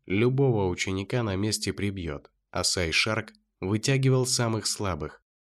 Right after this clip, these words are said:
приводил к повиновению самых беспокойных. Запечатанных неудачников в его карьере не было. Естественно, что последствия противостояния он осознал немного раньше, чем начал действовать.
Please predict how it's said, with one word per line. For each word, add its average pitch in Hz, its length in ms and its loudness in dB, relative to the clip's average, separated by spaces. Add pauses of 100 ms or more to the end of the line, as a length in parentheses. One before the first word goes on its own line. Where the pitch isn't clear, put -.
приводил 101 480 2
к - 100 -12
повиновению 113 720 2
самых 123 420 0
беспокойных. 98 840 -4 (540)
Запечатанных 113 800 0
неудачников 107 760 0
в - 80 -10
его 90 240 0
карьере 98 560 -2
не 98 280 -2
было. 76 320 -6 (560)
Естественно, 101 800 0
что - 180 -6
последствия 107 640 0
противостояния 95 1120 -2 (260)
он 127 200 2
осознал 101 480 0
немного 90 460 -4
раньше, 80 520 -6 (300)
чем 87 280 -4
начал 87 360 -4
действовать. 73 640 -8